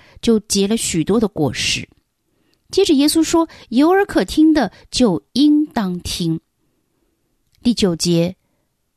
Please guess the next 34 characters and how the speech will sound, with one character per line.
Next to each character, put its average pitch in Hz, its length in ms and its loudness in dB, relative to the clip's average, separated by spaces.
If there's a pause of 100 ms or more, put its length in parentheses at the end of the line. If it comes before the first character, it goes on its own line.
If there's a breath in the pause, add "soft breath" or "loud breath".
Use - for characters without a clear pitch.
(140)
门 233 160 0
徒 285 180 -2
问 269 200 2
耶 247 120 2
稣 320 160 0
说 330 280 0 (240 soft breath)
：“这 392 100 2
比 196 260 2
喻 311 220 6
是 311 220 0
什 - 280 -2
么 175 100 -2
意 320 200 4
思 240 220 0
呢？” 220 280 -2 (440)
门 240 240 2
徒 233 340 0 (220 soft breath)
就 320 140 4
是 277 380 2 (140)
跟 349 300 0
随 208 520 0 (120)
主、 180 320 -4 (260 soft breath)
接 311 160 2
受 302 180 2
主 - 220 -4
训 - 420 0
练 226 300 -4
的。 - 140 -6 (680 soft breath)
他 381 120 -8
们 370 120 2
问 330 220 4
：“这 381 120 -2
比 190 260 0
喻 302 400 4